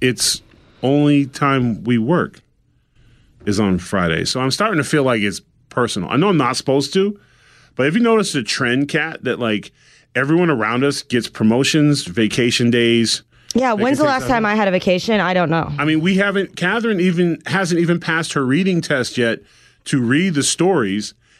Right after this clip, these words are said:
Speaker 1: and she's getting promoted. You know what I'm saying? Like, she's bouncing like tennis ball. And, it, you know,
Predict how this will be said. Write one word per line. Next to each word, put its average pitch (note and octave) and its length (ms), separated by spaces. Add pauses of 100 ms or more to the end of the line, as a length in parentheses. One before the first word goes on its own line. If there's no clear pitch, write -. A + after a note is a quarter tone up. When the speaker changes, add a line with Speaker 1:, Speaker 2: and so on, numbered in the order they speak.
(220)
Speaker 1:
and D3 260
she's F3 200
getting F#3 220
promoted. F3+ 460 (800)
You C3+ 60
know F3 40
what F#3+ 40
I'm F#3+ 60
saying? G3 220
Like, E3+ 140
she's F3+ 160
bouncing F3 400
like E3 160
tennis F#3 260
ball. A2+ 200
And, D3 160
it, D#3 140
you D3+ 100
know, D#3+ 240